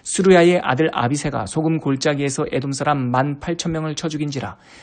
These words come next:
다윗이 에돔의 수비대를 두매 에돔 사람이 다 다윗의 종이 되니라. 다윗이 어디로 가든지 여호와께서 이기게 하셨더라.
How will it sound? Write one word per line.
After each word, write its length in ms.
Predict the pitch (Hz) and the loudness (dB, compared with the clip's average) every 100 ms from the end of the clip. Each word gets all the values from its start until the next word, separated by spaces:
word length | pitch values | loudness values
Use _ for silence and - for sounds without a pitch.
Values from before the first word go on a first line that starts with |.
| - | -2
다윗이 580 | 143 160 160 180 160 - | 4 6 6 6 4 2
에돔의 420 | - 139 151 151 | -2 0 2 0
수비대를 600 | 135 170 165 160 160 151 | -2 0 2 2 2 0
두매 360 | 143 139 123 - - | -2 -4 -4 -6 -6
에돔 300 | 143 143 139 | -4 -2 -2
사람이 360 | 139 135 135 | -2 -2 -2
다 200 | 131 131 | -2 -2
다윗의 400 | 127 123 139 156 | -2 -4 -2 -4
종이 200 | 139 143 | -4 -4
되니라. 400 | 147 120 104 - - - - - | -2 -4 -4 -10 -20 -20 -20 -4
다윗이 420 | 147 160 170 196 - | 4 4 6 2 2
어디로 320 | - 156 180 | 2 4 4
가든지 560 | 175 156 156 160 185 185 - - | 4 0 0 2 0 0 -10 -4
여호와께서 840 | 139 143 139 123 127 - 143 139 - | 2 4 4 2 -2 -2 -2 -4 -4
이기게 440 | 143 135 127 147 156 | -4 -2 -2 -2 -2
하셨더라. 600 | 143 151 151 - 101 | -4 -6 -6 -8 -12